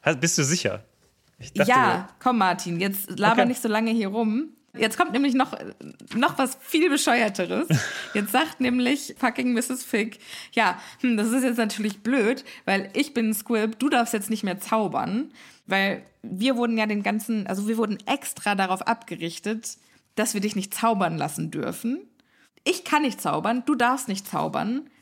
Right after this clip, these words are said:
Speaker 2: Ja, wenn jetzt, wenn der Mandanges Fletcher jetzt nicht bald kommt, ich weiß nicht, wie ich eine Nachricht an Dumbledore schicken soll.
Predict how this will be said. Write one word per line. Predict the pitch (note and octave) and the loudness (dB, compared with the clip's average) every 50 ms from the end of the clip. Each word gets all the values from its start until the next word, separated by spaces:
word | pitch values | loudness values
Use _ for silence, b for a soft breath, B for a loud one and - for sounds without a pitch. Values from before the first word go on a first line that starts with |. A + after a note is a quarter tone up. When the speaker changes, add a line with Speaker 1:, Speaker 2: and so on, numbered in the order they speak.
| b b b b b b b | b b b b b b b
Speaker 2:
Ja, | - F#3 F3 D#3+ - | 0 0 0 2 0
wenn | G3 D#3+ | 0 0
jetzt, | F#3 F#3 - G#3+ F#3 - F3 - - | 0 0 -2 -4 -6 -6 -6 -4 -2
wenn | G3 F#3+ F#3+ | -2 0 2
der | F#3 F3+ F3 E3+ D#3 C3 | 2 2 2 2 0 0
Mandanges | - F#3 F#3 F#3 F#3 G#3 G#3+ G3+ G3 F#3+ - | 0 0 0 0 2 0 0 0 0 0 0
Fletcher | A#3 B3 - - A3+ F#3 | 0 0 0 2 0 2
jetzt | F3 E3+ - - | 0 0 -2 -6
nicht | F#3 - | -6 -4
bald | - D#3+ D#3 D3+ - | -2 -2 -2 -2 -2
kommt, | - B3+ A3+ G3 G#3 A#3 - - B B B | -2 0 0 0 0 -4 -6 -8 B B B
ich | B G3 F#3+ | B -2 2
weiß | G3+ F#3 F3+ F#3 - | 2 2 2 2 0
nicht, | F#3+ G3 | -4 -2
wie | - F#3 | -4 -4
ich | F3 - | -4 -2
eine | F3+ E3 | -2 0
Nachricht | - - F4+ - F4 D4+ - | 2 2 0 0 -2 -2 -2
an | B3+ A3 G3 | 0 0 2
Dumbledore | F3 E3+ F3 E3 D#3 D#3+ E3 E3 | 0 0 0 0 0 0 -2 -2
schicken | - - - - E3+ E3 | -4 -6 -6 -6 -6 -6
soll. | D#3 E3 - A2 - - | -6 -6 -6 -8 -8 -10